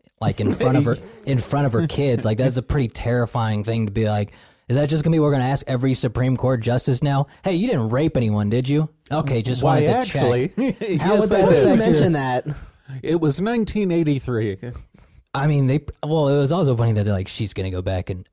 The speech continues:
Speaker 1: and take us back to, to three-fifths of a person, and, and women aren't gonna be allowed to vote." And it's like, yo, you guys are really overthinking their job.
Speaker 2: <laughs> Yeah, she's the most regressive politician of all time.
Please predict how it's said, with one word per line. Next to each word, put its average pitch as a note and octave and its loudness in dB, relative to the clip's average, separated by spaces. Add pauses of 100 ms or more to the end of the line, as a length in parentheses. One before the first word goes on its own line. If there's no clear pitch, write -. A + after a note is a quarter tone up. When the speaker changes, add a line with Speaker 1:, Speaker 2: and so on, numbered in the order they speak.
(100)
Speaker 1:
and F2+ -12
take F2 -10
us - -12
back - -12
to, F#2+ -10 (340)
to G#2+ -4
three-fifths - -8
of - -12
a F#2 -6
person, G2 -4
and, F#2 -16
and G2 -12
women A2+ 0
aren't G2 -4
gonna G2 -4
be G2 -2
allowed G2 -2
to G2 -2
vote." G#2 -2
And G#2 -6
it's G2+ -8
like, G2 -14 (640)
yo, A2+ 0
you G#2+ 2
guys A2+ 2
are G2+ 2
really A2 0
overthinking G#2+ 0
their G#2 0
job. G2 -4 (580)
Speaker 2:
<laughs> - -8
Yeah, F3+ -2 (260)
she's A#2+ -4
the B2+ -4
most B2 0
regressive A#2+ -2
politician B2 -2
of A2+ -6
all A2+ -2
time. A2+ -4